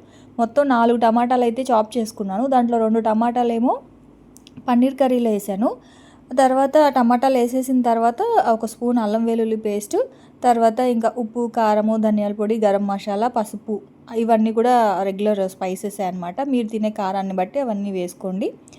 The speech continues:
అయితే మనకి ట-, ఎప్పుడైనా సరే బాగా గ్రేవీ, మంచి కలరు, బాగా చిక్కగా రావాలి అంటే ఉల్లిపాయ, టమాటా అవన్నీ బాగా ఏగాలన్నమాట. So అందుకని ఏం చేశానంటే సిమ్లో పెట్టేశాను. నూనె అంతా పైకి వచ్చే వరకు టమాటా, ఉల్లిపాయ బాగా వేగుతది.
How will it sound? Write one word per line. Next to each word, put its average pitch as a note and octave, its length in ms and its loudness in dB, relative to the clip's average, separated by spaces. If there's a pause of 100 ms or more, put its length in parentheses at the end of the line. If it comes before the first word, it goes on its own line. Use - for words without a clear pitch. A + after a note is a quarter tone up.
(380)
అయితే C4 480 2
మనకి B3+ 320 4
ట-, A#3 200 -2
ఎప్పుడైనా C#4+ 460 4
సరే D#4 540 4
బాగా G#3+ 440 2
గ్రేవీ, A3 800 2
మంచి G#3+ 280 -2
కలరు, G#3 580 2 (120)
బాగా G3+ 360 2
చిక్కగా G#3+ 520 0
రావాలి G3 480 -2
అంటే F#3+ 400 -2 (520)
ఉల్లిపాయ, C4+ 280 6
టమాటా A#3+ 340 4
అవన్నీ A#3 220 4
బాగా G#3 360 -2
ఏగాలన్నమాట. F#3+ 800 0
So - 220 -10
అందుకని A3 360 0
ఏం A3 120 0
చేశానంటే A#3 400 -2
సిమ్లో D4 320 2
పెట్టేశాను. F3 500 -4 (340)
నూనె C#4 200 4
అంతా C4+ 240 4
పైకి A#3 300 2
వచ్చే B3 220 -2
వరకు A#3 320 2
టమాటా, A3+ 400 2
ఉల్లిపాయ A3 300 0
బాగా G#3+ 360 -2
వేగుతది. G3+ 680 -2